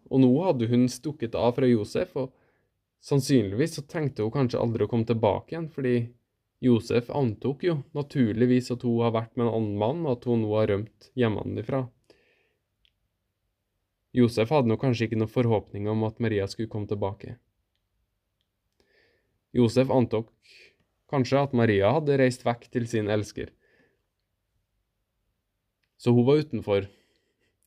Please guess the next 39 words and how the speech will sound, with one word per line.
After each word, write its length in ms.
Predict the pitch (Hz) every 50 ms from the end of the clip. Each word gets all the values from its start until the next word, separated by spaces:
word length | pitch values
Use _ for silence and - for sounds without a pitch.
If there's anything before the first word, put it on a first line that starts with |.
| _ _
Hun 80 | - 131
hadde 160 | 120 110 107
ikke 160 | - 139 139
mye 160 | 135 120 113
håp, 400 | 107 117 113 113 117 - _ _ _ _ _ _ -
bortsett 400 | 120 123 117 - - 104 101 -
fra 160 | - 120 117
det 160 | 104 107 107 107 104
Gud 240 | 104 104 110 117 117
har 100 | 107 101
fortalt 320 | 113 - 113 101 95 -
henne. 220 | 95 90 - - 117 - _ _ _ _ _ _ _ _ _ _ _ _ _ _ _ _ _ _ _ _ _ _ _ _ _ _ _ _ _ _ _
Det 80 | - 104
var 120 | 113 127
Maria. 320 | 147 151 139 123 113 147 175 - _ _ _ _ _ _
På 120 | - 117
andre 160 | 120 113 110 110
siden 300 | - 123 123 123 160 180
har 100 | 180 160
vi 120 | 131 131
Elisabeth. 560 | 123 120 107 - 107 107 135 175 - - - _ _ _ _ _ _ _ _ _ _ _ _ _ _ _ _ -
Hun 240 | 135 160 180 185 175
som 300 | - - 135 131 131 131 131 131 123 - _ _ _ _ _ _ _ _ _ - 147
ikke 160 | 139 135 127 156
kunne 160 | 151 135 127 113
få 100 | 131 123 117
barn, 340 | 113 107 131 170 196 180 139 - _ _ _ _ _ -
hvilket 420 | 131 135 131 113 113 - 117 - - 127
var 160 | 123 120 120
en 80 | 117 117
forbannelse 680 | 135 127 117 117 110 104 101 95 92 95 101 - - 151
av 80 | 135 127 120
Gud. 320 | 120 139 170 175 151 123 104 - _ _ _ _ _ _ _ _ _ _ _ _ _ _ _ _
Det 100 | - 107
var 120 | 110 110 113
det 100 | 120 127
i 60 | 139
hvert 140 | 143 127 -
fall 120 | 113 110